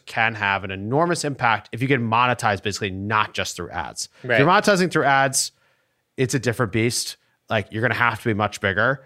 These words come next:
Speaker 1: But if you're not monetizing through ads, if you're monetizing through products or services, you really don't need that much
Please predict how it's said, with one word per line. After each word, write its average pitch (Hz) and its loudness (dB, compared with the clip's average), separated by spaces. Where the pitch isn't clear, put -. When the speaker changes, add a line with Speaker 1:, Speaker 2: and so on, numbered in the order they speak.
Speaker 1:
But 117 -2
if - -6
you're 110 0
not 135 0
monetizing 147 0
through 147 0
ads, 143 0
if 104 -8
you're 98 -6
monetizing 113 -2
through 104 -6
products 104 -2
or 95 -10
services, 120 -2
you 107 -2
really 117 2
don't 101 0
need 90 -4
that 87 0
much - -4